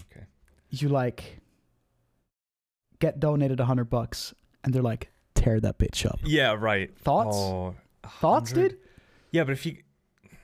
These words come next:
Speaker 1: see, I was thinking the other
Speaker 2: <laughs>
Speaker 1: way. Or,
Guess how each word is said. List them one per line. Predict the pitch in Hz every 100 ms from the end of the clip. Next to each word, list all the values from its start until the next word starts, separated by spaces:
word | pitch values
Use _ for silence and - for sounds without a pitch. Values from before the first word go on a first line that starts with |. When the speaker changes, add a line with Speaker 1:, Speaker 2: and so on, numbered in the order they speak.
| _ _ _ _ _ _ _ _ _ _ _ _ _ _ _ _ _ _
Speaker 1:
see, | - 175 165
I | 127 175
was | 156
thinking | 185 160
the | 131
other | 120 127
Speaker 2:
<laughs> | 104
Speaker 1:
way. | 98 95 98 - _ _ _ _ - - _ _ _ _ _ _
Or, | 113